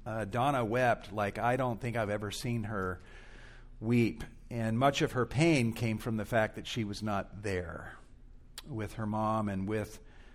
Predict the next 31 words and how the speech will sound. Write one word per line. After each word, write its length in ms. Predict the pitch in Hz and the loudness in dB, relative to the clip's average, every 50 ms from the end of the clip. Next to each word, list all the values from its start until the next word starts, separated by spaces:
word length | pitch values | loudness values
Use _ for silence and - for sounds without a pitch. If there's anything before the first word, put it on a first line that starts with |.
| - - - - - - - - - - - - - - - - - | -18 -18 -18 -18 -18 -18 -18 -18 -18 -18 -18 -18 -18 -18 -18 -16 -8
her 180 | - 113 107 | -4 -2 -2
dad 560 | 95 107 107 110 110 107 101 98 98 95 120 120 - - 330 214 | 0 2 2 4 4 4 4 2 2 -2 -6 -10 -10 -10 -10 -8
when 300 | 139 113 113 110 104 104 | -6 -4 -4 -4 -4 -4
her 180 | 101 - 107 | -4 -4 -4
dad, 440 | 98 98 104 101 98 95 95 95 98 - - - - - 117 | -4 -2 0 0 0 0 0 -2 -4 -10 -14 -16 -14 -12 -10
uh, 220 | 104 95 95 98 - | -10 -8 -8 -10 -8
passed. 600 | - 107 107 104 92 90 92 - - - - - - - - - - - - - - - - - - - - - | -6 -4 -2 -2 -2 -2 -4 -6 -8 -10 -10 -12 -14 -16 -16 -16 -16 -16 -16 -18 -18 -18 -18 -18 -18 -18 -12 -10
But 120 | - - - | -8 -8 -4
Jesus 640 | 95 107 123 139 151 143 151 170 147 - - - 147 | 0 4 6 8 8 8 8 6 6 4 2 0 0
was 180 | 151 143 120 | 0 0 4
with 240 | 131 143 143 135 - | 4 4 4 4 4
them, 300 | 147 143 143 147 147 143 131 113 - - - - - - - - - - - - - - - - - - - - | 0 0 2 0 -2 -4 -6 -8 -12 -14 -16 -18 -18 -18 -18 -18 -16 -16 -16 -16 -14 -12 -12 -12 -12 -14 -14 -10
and 540 | 110 107 104 107 107 104 104 107 107 104 98 | -8 -6 -4 -2 -2 -2 -4 -4 -6 -6 -4
Donna's 360 | 120 117 117 120 117 110 - | -2 -2 0 0 0 -2 0
dad 280 | 120 123 127 123 123 120 | 0 2 4 4 4 2
was 200 | 120 120 - 120 | 0 -2 -2 -4
a 40 | 110 | -4
believer 580 | 107 110 110 113 123 123 123 131 127 123 123 | -2 -2 0 2 2 2 2 2 2 2 2
in 200 | 123 90 117 110 | 0 0 -2 -4
the 80 | 107 101 | -4 -2
Lord, 340 | 101 113 117 120 123 127 117 | 0 2 2 4 4 4 2
and 100 | 104 101 | 2 0
he's 220 | 104 101 92 107 | 0 -2 -2 -2
with 140 | 113 104 - | -4 -4 -4
Jesus 500 | - 117 117 117 113 117 117 101 - - | -2 -2 -2 0 0 -2 -4 -4 -2 -2
now. 320 | 117 117 113 117 117 113 | 0 2 2 2 2 2
Jesus 420 | 110 - 117 123 120 113 123 110 - | 0 0 0 0 0 0 -2 -2 -2
has 120 | 117 107 | -2 -2
been 320 | 95 95 113 113 113 113 110 | 0 0 0 2 2 0 0
with 180 | 104 101 - | -2 0 4
us 600 | 113 110 120 135 139 - - - - - - - | 6 6 8 6 6 2 0 -2 -2 -4 -4 -6